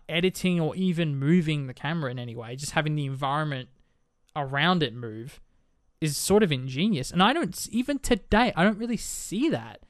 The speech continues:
anymore. And then you have, um, yeah, Matt Hooper walking back and forth as, like,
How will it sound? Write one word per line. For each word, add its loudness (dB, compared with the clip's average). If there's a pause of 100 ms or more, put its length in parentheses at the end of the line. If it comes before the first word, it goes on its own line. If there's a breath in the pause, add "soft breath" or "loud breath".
(320)
anymore. 2
And 0
then 4
you 2
have, 2
um, 2 (560 soft breath)
yeah, 2
Matt 0
Hooper 2
walking 0
back -2
and -6
forth -6
as, -4
like, -8